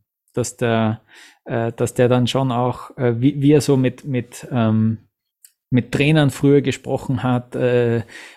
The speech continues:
Trainingsbestzeit Vincent Kriechmeier hat's einmal gegeben in einer W-M-Woche, glaub ich, und der Voits hat dann einfach gesagt, "Na, na, pass auf, der Kriechmeier, der kann das nie und nimmer umsetzen im Rennen."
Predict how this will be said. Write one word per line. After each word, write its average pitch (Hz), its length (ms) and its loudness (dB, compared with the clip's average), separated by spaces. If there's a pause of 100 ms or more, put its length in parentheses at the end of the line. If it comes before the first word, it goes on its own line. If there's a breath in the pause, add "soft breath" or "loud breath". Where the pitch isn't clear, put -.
(120)
Trainingsbestzeit 127 840 -2
Vincent 131 400 0
Kriechmeier 131 460 0
hat's 123 160 -6
einmal 127 160 0
gegeben 131 460 -4
in 127 220 -6
einer 120 220 0
W-M-Woche, 120 680 0
glaub 120 260 -2
ich, 120 140 -2
und 127 120 -2
der 110 160 -4
Voits 120 300 -4
hat - 180 -6
dann 117 160 0
einfach 117 360 -4
gesagt, - 340 -8
"Na, 107 140 0
na, 104 240 0
pass - 320 -8
auf, 110 240 -4
der 113 300 -6
Kriechmeier, 117 600 0
der 113 80 0
kann 110 260 -4
das 117 180 -2
nie 120 180 2
und 117 120 0
nimmer 117 360 0
umsetzen 120 580 -4
im 110 140 2
Rennen." 110 560 0